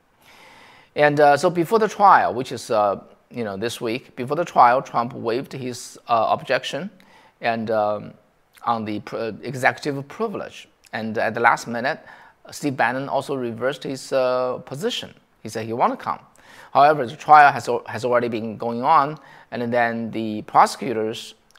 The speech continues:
uh, presented two witnesses, one the F B I agent, another is the, basically the counsel of the Select Committee. And, uh, so basically the argument is you have to answer to the subpoena because this is not a choice, it's not an invitation.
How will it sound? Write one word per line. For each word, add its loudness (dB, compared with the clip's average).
uh, -2
presented -6
two -6
witnesses, -8
one -4
the -4
F -6
B -2
I 2
agent, -4
another -2
is -8
the, -6
basically -6
the -12
counsel -10
of -4
the -10
Select -2
Committee. -8
And, 0
uh, 6
so 0
basically 0
the 2
argument 6
is -6
you -4
have -2
to -6
answer -6
to -16
the -6
subpoena -6
because -12
this -8
is -10
not 4
a -4
choice, -4
it's -10
not -2
an -4
invitation. -6